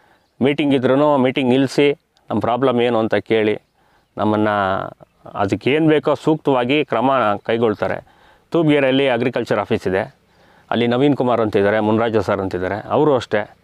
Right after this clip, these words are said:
ನಾವು ಹೋಗಿದ ತಕ್ಷಣ ಚೆನ್ನಾಗಿ response ಮಾಡ್ತಾರೆ. ಅಲ್ಲಿ ರೇಷ್ಮೆ ಇಲಾಖೆ ಇದೆ ದೊಡ್ಡಬಳ್ಳಾಪುರದ ಹತ್ರ, ಅಲ್ಲೂ ಚೆನ್ನಾಗಿ ಸ್ಪಂದಿಸ್ತಾರೆ. ಆ, ಇದು ಒಳಗಡೆ ದೊಡ್ಡಬಳ್ಳಾಪುರದಲ್ಲಿ ತೋಟಗಾರಿಕೆ ಇಲಾಖೆ ಇದೆ, ಅಲ್ಲೂ ಹೋದ್ರೆ ಚೆನ್ನಾಗಿ ಸ್ಪಂದಿಸ್ತಾರೆ ರೈತರನ್ನ.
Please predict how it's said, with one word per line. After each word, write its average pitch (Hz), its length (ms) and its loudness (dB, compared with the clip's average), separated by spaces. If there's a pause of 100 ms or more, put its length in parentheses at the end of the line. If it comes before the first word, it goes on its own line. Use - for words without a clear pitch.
(400)
ನಾವು 107 160 0
ಹೋಗಿದ 131 180 0
ತಕ್ಷಣ 123 260 -2
ಚೆನ್ನಾಗಿ 117 320 -2
response 110 440 -4
ಮಾಡ್ತಾರೆ. 92 580 -6 (840)
ಅಲ್ಲಿ 117 180 2
ರೇಷ್ಮೆ 156 320 0
ಇಲಾಖೆ 120 320 0
ಇದೆ 110 260 0 (140)
ದೊಡ್ಡಬಳ್ಳಾಪುರದ 107 480 0
ಹತ್ರ, 98 180 -2
ಅಲ್ಲೂ 123 300 0
ಚೆನ್ನಾಗಿ 117 320 -2
ಸ್ಪಂದಿಸ್ತಾರೆ. 104 680 -2 (880)
ಆ, 127 380 2
ಇದು 123 380 4 (360)
ಒಳಗಡೆ 135 760 2 (500)
ದೊಡ್ಡಬಳ್ಳಾಪುರದಲ್ಲಿ 113 1120 0
ತೋಟಗಾರಿಕೆ 123 480 -2
ಇಲಾಖೆ 95 280 -4
ಇದೆ, 101 240 -8 (520)
ಅಲ್ಲೂ 160 180 2
ಹೋದ್ರೆ 135 320 2
ಚೆನ್ನಾಗಿ 117 500 0
ಸ್ಪಂದಿಸ್ತಾರೆ 101 600 -2
ರೈತರನ್ನ. 95 400 -6